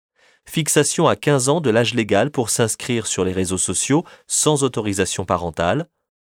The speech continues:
possibilité d'exercer une action de groupe devant la justice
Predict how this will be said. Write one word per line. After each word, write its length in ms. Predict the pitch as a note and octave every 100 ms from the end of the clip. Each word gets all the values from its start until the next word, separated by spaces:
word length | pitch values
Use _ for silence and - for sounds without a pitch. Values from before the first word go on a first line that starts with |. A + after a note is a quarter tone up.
| _ _ _
possibilité 640 | - C3 - B2+ B2 A#2+ D3+
d'exercer 520 | A#2 G2+ G#2+ - C3+
une 180 | A2 G2
action 320 | G#2 - C3
de 100 | G#2+
groupe 340 | F#2+ G#2 G2+ -
devant 320 | - A2 C#3 C3
la 80 |
justice 640 | G#2+ F#2 - - B2+ -